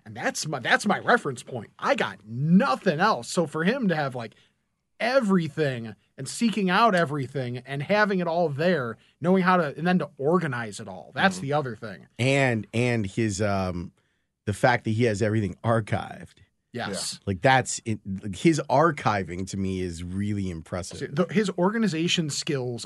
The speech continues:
Speaker 1: are something I could only dream of coming close to.
Speaker 2: Yeah, I just,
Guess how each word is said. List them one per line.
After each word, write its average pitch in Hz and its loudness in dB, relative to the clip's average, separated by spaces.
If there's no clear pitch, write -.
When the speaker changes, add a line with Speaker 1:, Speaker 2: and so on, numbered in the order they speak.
Speaker 1:
are 143 -4
something 160 -2
I 147 0
could 147 -4
only 147 -2
dream 135 2
of 147 -4
coming 147 -4
close 127 -6
to. - -16
Speaker 2:
Yeah, 87 -10
I 107 -6
just, 90 -14